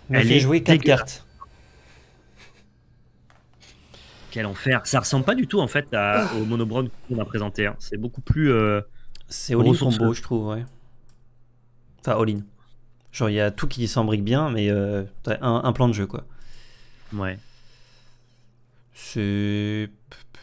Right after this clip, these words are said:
Speaker 1: c'est pas, je sais pas.
Speaker 2: C'est le même setup que tout à l'heure, avec deux landes qui arrivent tap, euh,
Speaker 1: Ouais.
Speaker 2: et une réprobation qui nous permet d'avancer.
Speaker 1: Sauf que là, on sait contre qui on joue.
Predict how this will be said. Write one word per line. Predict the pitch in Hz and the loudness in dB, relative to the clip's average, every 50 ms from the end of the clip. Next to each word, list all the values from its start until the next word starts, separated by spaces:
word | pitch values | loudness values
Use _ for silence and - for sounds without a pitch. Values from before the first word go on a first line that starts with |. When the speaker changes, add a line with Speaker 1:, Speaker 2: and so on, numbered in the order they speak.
| - - - - - - - - - - - - - - - | -20 -20 -20 -20 -20 -20 -20 -20 -20 -20 -20 -20 -20 -20 -20
Speaker 1:
c'est | - - - | -20 -20 -12
pas, | _ 143 147 190 247 240 233 233 233 233 233 226 220 220 208 202 202 196 175 | _ -4 -4 -4 -4 -6 -6 -6 -6 -8 -8 -8 -10 -10 -10 -10 -10 -10 -12
je | - | -12
sais | - | -12
pas. | - - - - - - - - 151 151 151 151 147 135 - - - - - - - - - - - | -12 -12 -12 -12 -12 -14 -12 -12 -12 -12 -12 -14 -16 -18 -18 -18 -16 -16 -16 -16 -18 -20 -20 -20 -16
Speaker 2:
C'est | - - - 107 104 104 | -12 -6 -2 0 0 2
le | 107 110 110 | 2 2 2
même | 110 117 139 147 147 | 2 2 2 2 2
setup | 139 - 143 120 - 123 117 - | 0 0 -2 0 0 0 -2 -2
que | - 117 | -2 -4
tout | 104 - 107 - | -4 -4 -6 -4
à | 107 101 | -2 -2
l'heure, | 95 98 101 104 98 | 0 0 0 0 0
avec | 98 92 92 87 92 | -2 -2 -4 -6 -6
deux | 95 113 120 | -4 -4 -2
landes | 117 113 117 104 | -2 -4 -4 -6
qui | 117 107 | -6 -6
arrivent | 98 98 98 - - | -6 -6 -8 -10 -8
tap, | - 104 101 107 110 - - - - 120 | -6 -4 -2 -4 -4 -6 -10 -14 -10 -6
euh, | 113 104 101 104 | -4 -2 -2 -2
Speaker 1:
Ouais. | 107 104 120 | -2 0 0
Speaker 2:
et | 120 | 2
une | 123 117 | 2 2
réprobation | 120 113 - - 120 113 117 110 - - - - | 0 -2 -2 -2 0 2 2 2 0 -2 -8 -12
qui | - _ - | -18 _ -12
nous | 92 | -8
permet | 104 92 92 98 | -6 -4 -2 0
d'avancer. | 98 95 95 95 95 95 - - 95 95 101 - - _ _ _ _ _ _ _ _ _ - - - - - _ _ _ _ _ _ _ _ _ _ _ _ - - - - - - | 0 0 0 0 -4 -6 -6 -6 -6 -6 -8 -10 -16 _ _ _ _ _ _ _ _ _ -20 -20 -20 -20 -20 _ _ _ _ _ _ _ _ _ _ _ _ -20 -20 -20 -20 -20 -20
Speaker 1:
Sauf | - - 135 127 - | -12 -10 -8 -4 -2
que | 143 | 0
là, | 139 175 | 0 2
on | 160 127 | 0 0
sait | - - 170 | 0 -2 -2
contre | - 131 117 | -2 -2 -2
qui | - 135 131 | -2 -2 -2
on | 117 | 0
joue. | 104 101 - | 0 -2 -4